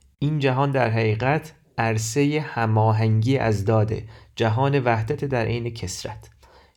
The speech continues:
این آموزهٔ ظاهراً عجیب هراکلیتوس رو در سه وجه بررسی خواهیم کرد. اولین وجه اینه: ازداد همیشه در هر چیزی حاضرن و وقفه در ضدیت درونی چیزها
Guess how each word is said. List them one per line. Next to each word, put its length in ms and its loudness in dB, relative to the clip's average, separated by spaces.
این 140 0
آموزهٔ 460 0
ظاهراً 440 2
عجیب 440 -4
هراکلیتوس 840 -4
رو 80 -6
در 220 -2
سه 460 -4
وجه 360 2
بررسی 440 -4
خواهیم 320 -6
کرد. 340 -10
اولین 320 2
وجه 220 0
اینه: 240 -2
ازداد 520 2
همیشه 680 -2
در 200 2
هر 160 0
چیزی 300 -4
حاضرن 760 0
و 120 2
وقفه 760 2
در 220 2
ضدیت 720 0
درونی 680 0
چیزها 640 -4